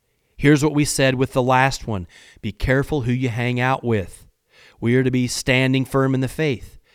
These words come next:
We gotta be care of our, be care of our scare, be careful of our sphere of influence. Paul says, "Not only imitate me," but he says, "Keep your eyes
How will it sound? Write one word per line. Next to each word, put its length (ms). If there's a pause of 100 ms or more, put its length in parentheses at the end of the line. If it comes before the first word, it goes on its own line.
(280)
We 140
gotta 180
be 80
care 380
of 80
our, 100 (280)
be 120
care 280
of 100
our 100
scare, 640 (300)
be 100
careful 500
of 100
our 140
sphere 440
of 80
influence. 520 (280)
Paul 220
says, 340 (260)
"Not 240
only 580 (140)
imitate 480
me," 160
but 140
he 60
says, 320
"Keep 500
your 520
eyes 800